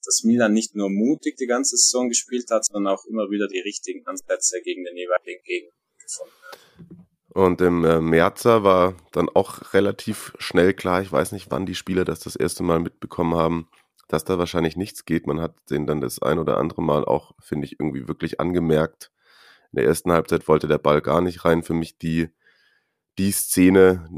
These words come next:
Speaker 2: ähm, ja, aus, aus diesem Spiel ist in der Halbzeitpause, wie Ivan Perisic dann beim Weg wieder nach draußen einer der ersten ist und auf die Teams warten muss und dann fast eine Minute da im Kabinengang sitzt,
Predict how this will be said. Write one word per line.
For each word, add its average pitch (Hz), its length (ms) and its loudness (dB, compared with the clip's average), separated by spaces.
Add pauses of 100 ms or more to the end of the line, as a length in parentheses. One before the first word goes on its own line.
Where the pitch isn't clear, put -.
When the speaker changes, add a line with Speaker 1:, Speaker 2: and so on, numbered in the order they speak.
Speaker 2:
ähm, 85 440 0 (320)
ja, 82 400 0 (140)
aus, - 420 -6
aus 82 160 -2
diesem 90 260 -4
Spiel 87 300 -2
ist - 320 -6 (260)
in 82 100 -2
der 82 140 4
Halbzeitpause, 87 880 2 (960)
wie 76 400 0 (640)
Ivan 85 240 4
Perisic 85 680 2
dann 78 360 0
beim 78 400 0
Weg - 360 -2
wieder 78 200 4
nach 76 160 2
draußen 80 760 0 (400)
einer 85 180 2
der 87 160 0
ersten 85 300 0
ist 80 120 -4
und 76 100 -2
auf 71 100 -4
die 76 180 -10
Teams - 280 -6
warten 78 260 0
muss 80 200 -4
und - 140 -8
dann 76 100 -6
fast - 280 -4
eine 78 100 -2
Minute 80 320 -2
da 73 160 0
im - 140 -4
Kabinengang 80 640 0
sitzt, - 420 -8